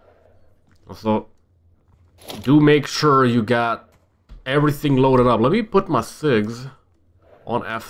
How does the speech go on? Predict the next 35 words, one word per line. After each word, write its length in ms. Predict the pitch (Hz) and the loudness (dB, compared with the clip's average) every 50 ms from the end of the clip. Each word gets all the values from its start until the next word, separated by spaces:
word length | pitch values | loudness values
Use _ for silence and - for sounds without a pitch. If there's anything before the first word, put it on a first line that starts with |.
| - - | -12 -6
three, 380 | 123 123 139 135 110 95 98 95 | -2 0 2 2 0 0 -2 -6
'cause 160 | - 101 92 | -10 -8 -6
I 80 | 107 | -4
like 220 | 110 117 127 120 - | -2 -2 -4 -4 -6
to 80 | 110 | -6
have 260 | 107 110 110 101 101 98 | -4 -2 -4 -4 -4 -4
them 200 | 107 104 104 101 | -4 -4 -4 -6
on 260 | - 107 104 101 95 | -6 -4 -4 -4 -4
hand. 480 | 92 104 117 107 87 85 90 104 - - _ _ _ _ _ _ - - - _ _ _ _ | -6 -6 -6 -6 -6 -8 -10 -12 -14 -16 _ _ _ _ _ _ -20 -20 -20 _ _ _ _
Even 440 | - 190 240 247 254 294 302 285 254 | -4 -2 -2 -2 0 -2 -2 0 0
though, 640 | 208 202 247 277 254 165 107 92 90 101 127 - - _ _ _ _ _ _ _ _ _ _ _ _ _ _ _ _ _ _ _ _ _ _ _ _ | 0 2 2 2 2 2 0 0 -2 -4 -4 -8 -12 _ _ _ _ _ _ _ _ _ _ _ _ _ _ _ _ _ _ _ _ _ _ _ _
even 400 | - 175 220 240 240 247 233 226 | -4 -4 -2 0 0 0 0 0
though, 420 | 175 220 233 190 104 87 90 214 - _ _ _ _ _ _ _ | 0 2 2 2 2 0 -4 -6 -8 _ _ _ _ _ _ _
I 60 | - 180 | -4 -2
don't 220 | 175 196 254 - - - _ _ _ | -2 -2 -4 -6 -10 -20 _ _ _
actually 400 | 151 170 - - - 165 156 - | -14 -12 -12 -10 -8 -8 -6 -2
end 180 | 147 147 147 143 | 0 0 2 2
up 140 | 139 123 120 | 0 0 0
using 360 | 110 120 113 110 110 104 98 | -2 -2 -2 -2 -4 -6 -6
the 60 | 101 | -8
sigs 380 | - - 113 107 98 92 - - | -8 -2 0 0 0 -2 -4 -8
all 180 | 92 107 95 90 | -8 -6 -4 -4
that 140 | 90 87 | -4 -4
much. 360 | 87 85 87 85 - - - - _ _ _ _ _ _ - - - - - - - _ - _ _ _ _ _ - | -6 -8 -10 -12 -14 -20 -20 -20 _ _ _ _ _ _ -20 -20 -20 -20 -20 -20 -20 _ -20 _ _ _ _ _ -16
I 40 | 143 | -10
think 160 | 139 214 180 | -10 -8 -6
I 60 | 127 | -6
actually 260 | 127 131 - - 120 113 | -8 -8 -6 -2 0 2
use 160 | 120 123 117 | 4 4 2
the 100 | 113 98 | 2 0
Autolin 420 | 92 107 117 113 107 92 92 92 | 0 0 -2 -4 -4 -4 -2 -2
more 200 | 92 95 95 92 | 0 0 0 0
often. 340 | 98 110 - - 95 95 92 - _ - | 0 -2 -4 -6 -6 -6 -6 -8 _ -10
<laughs> 1200 | - - - - - - - _ _ _ _ _ _ _ _ _ _ _ _ - - - - - | -10 -10 -10 -14 -20 -20 -20 _ _ _ _ _ _ _ _ _ _ _ _ -20 -20 -20 -8 0
Yeah. 420 | 214 196 190 190 180 180 147 - | 2 4 4 4 4 0 -2 -6